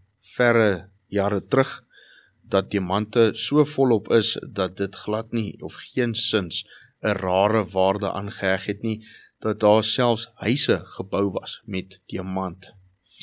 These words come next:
Of hierdie gerugte nou waar is, weet ek nie so mooi nie, alhoewel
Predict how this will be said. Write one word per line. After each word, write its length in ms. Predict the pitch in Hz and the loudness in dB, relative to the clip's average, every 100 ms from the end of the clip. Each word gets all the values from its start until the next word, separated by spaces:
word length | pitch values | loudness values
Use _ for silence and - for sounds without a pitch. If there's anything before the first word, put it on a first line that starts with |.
| - _ _ _ _ _ _ _ - | -20 _ _ _ _ _ _ _ -20
Of 160 | - 101 | -10 -8
hierdie 240 | 98 101 113 | -4 -4 0
gerugte 460 | 120 113 - 120 | 4 4 2 0
nou 140 | 107 101 | 2 2
waar 320 | 87 92 120 | 2 2 2
is, 140 | 135 98 | 0 -2
weet 240 | 104 107 117 | -4 -4 -6
ek 80 | 123 | -4
nie 80 | 113 | -4
so 160 | 117 | -2
mooi 220 | 101 101 107 | 0 0 0
nie, 140 | 123 | -2
alhoewel 480 | 107 107 104 123 | 0 2 4 2